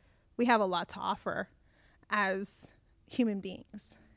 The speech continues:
And so it's, it's just like, a struggle trying to educate people about being Palestinian and being Muslim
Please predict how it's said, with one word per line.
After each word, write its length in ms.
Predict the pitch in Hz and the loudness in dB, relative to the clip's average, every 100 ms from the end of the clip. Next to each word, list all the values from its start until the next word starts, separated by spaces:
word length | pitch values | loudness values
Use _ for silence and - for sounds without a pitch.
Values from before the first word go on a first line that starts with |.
| _ | _
And 340 | - 214 214 214 | -2 0 2 0
so 400 | - 214 202 202 | 2 2 4 2
it's, 340 | 208 220 - 208 | -2 -4 -4 -4
it's 260 | 220 - | -4 -2
just 300 | 226 214 - | -2 -2 -2
like, 320 | 208 196 - _ - - - _ _ _ _ _ _ _ _ _ _ _ _ _ 240 | -4 -4 -8 _ -20 -20 -20 _ _ _ _ _ _ _ _ _ _ _ _ _ 0
a 80 | |
struggle 800 | 208 - 233 226 240 233 233 233 202 - - | 2 4 6 6 6 4 4 2 -2 -16 -14
trying 420 | - - 220 220 214 | -6 0 2 2 0
to 720 | - 233 202 196 196 202 202 - _ _ _ - | -2 0 2 2 0 -2 -8 -16 _ _ _ -2
educate 400 | 220 247 - 247 | 0 0 0 -2
people 580 | - 226 - 208 208 202 | 0 -2 2 4 4 2
about 560 | 190 196 190 185 175 - _ _ _ - - _ | 2 4 6 4 0 -6 _ _ _ -20 -20 _
being 240 | 233 247 233 | 0 2 2
Palestinian 760 | 220 196 196 - 196 190 190 | 4 4 4 -2 -4 -4 -4
and 120 | 180 | -4
being 300 | 185 220 220 | 0 0 0
Muslim 560 | 190 - - 185 180 | 0 -2 -2 -2 -4